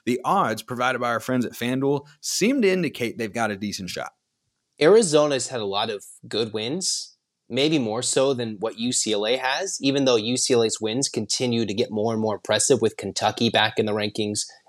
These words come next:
Speaker 2: and Maryland back in the rankings. So for me, when I saw Arizona, I wasn't fully impressed. I thought this is the team that is not like last year's team with Mathurin and mostly the same guys. U C L A, they have a defensive mindset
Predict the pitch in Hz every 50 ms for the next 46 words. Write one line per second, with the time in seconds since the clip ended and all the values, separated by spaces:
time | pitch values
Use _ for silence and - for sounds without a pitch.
0 | _ - 117 113 104 98 101 107 113 127 127 120 107 123 120 131 - 143 131 127
1 | 127 135 135 135 131 - 143 147 160 - - - - - _ _ _ - - -
2 | 170 165 160 156 147 143 139 - _ _ _ - 147 160 196 233 226 214 - -
3 | 156 143 143 143 - - 170 175 190 196 196 - 170 170 170 170 160 143 156 156
4 | 160 160 160 160 - - 120 139 151 139 123 127 - - - 127 120 110 98 92
5 | 90 - 107 85 - - - - - - - _ _ _ _ - 98 127 - -
6 | 147 123 117 110 - - _ - 127 135 - - 135 120 - - 113 - - 131
7 | 123 120 113 110 104 101 - - 117 113 110 101 92 90 101 104 107 107 95 101
8 | - - 92 92 92 - - 98 90 90 90 - - - 98 95 - - - 107
9 | 101 95 92 - - 101 107 104 104 107 104 110 104 104 107 104 101 101 98 -
10 | - 113 107 104 104 90 107 107 104 110 107 - - 104 104 92 101 - - 110
11 | 101 95 95 90 120 135 143 127 107 101 104 113 - - - _ _ _ _ -
12 | 135 170 170 170 - - 185 127 135 160 190 233 277 320 320 302 _ _ _ _
13 | _ _ _ _ _ _ _ _ _ - - _ - 156 175 196 196 185 170 160
14 | - 147 135 - - - 170 196 214 - - 175 139 120 120 117 131 151 165 175
15 | 170 - - 180 175 202